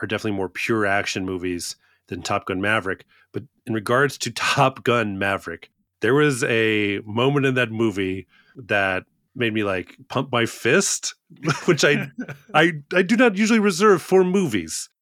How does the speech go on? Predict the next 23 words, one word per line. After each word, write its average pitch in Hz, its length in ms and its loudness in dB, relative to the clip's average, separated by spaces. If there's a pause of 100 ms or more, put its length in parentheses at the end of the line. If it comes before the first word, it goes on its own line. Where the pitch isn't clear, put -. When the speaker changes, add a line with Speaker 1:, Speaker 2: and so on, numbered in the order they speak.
(120)
Speaker 1:
So, 127 280 2
uh, 143 260 -10
you 151 180 -2
know, 131 220 2
I'm 139 120 0
giving 147 260 0
credit 127 280 0
where 113 100 0
credit's 104 380 -2
due 101 160 -2
when 95 80 -2
it 95 80 -8
comes 98 200 -6
to, 90 260 -6 (120)
uh, 90 220 -8
T 117 140 -4
G 101 260 -2
M. 85 220 -6 (320)
However, 180 380 2
I 135 60 2
mean, 156 320 0 (160)
Hard 170 240 0
Target, 196 460 4